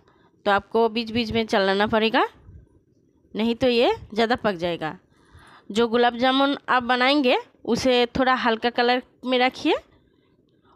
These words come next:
और जो ब्लैक जामुन बनाएंगे, तो उसे ज-, ज़्यादा पकाइएगा, ताकि वो और भी डीप कलर में आए।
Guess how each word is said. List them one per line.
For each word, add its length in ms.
और 300
जो 380
ब्लैक 280
जामुन 280
बनाएंगे, 480
तो 120
उसे 240
ज-, 180
ज़्यादा 440
पकाइएगा, 640
ताकि 260
वो 200
और 160
भी 260
डीप 300
कलर 240
में 140
आए। 240